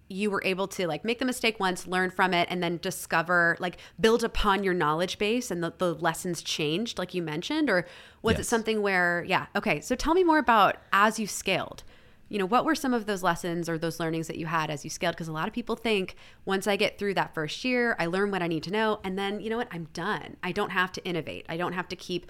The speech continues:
Speaker 2: Mm.
Speaker 1: learning. I don't have to stay curious." But I'm curious to know, yeah, for you, what was that like?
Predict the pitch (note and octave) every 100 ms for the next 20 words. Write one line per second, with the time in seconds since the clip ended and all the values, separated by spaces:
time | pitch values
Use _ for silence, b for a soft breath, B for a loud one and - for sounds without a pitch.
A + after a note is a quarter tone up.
0 | B E3 D3+ E3+ D#3+ C3+ D3 E3 F#3+ F#3+
1 | - - D#3+ - F3+ D3 - D3+ - b
2 | b b b b _ _ _ - F3+ G#3+
3 | G#3 G#3+ - C4+ C4 - G3+ F#3 F3+ F3
4 | D3+ G3 G3 E3 D3+ E3+ - D#2+ -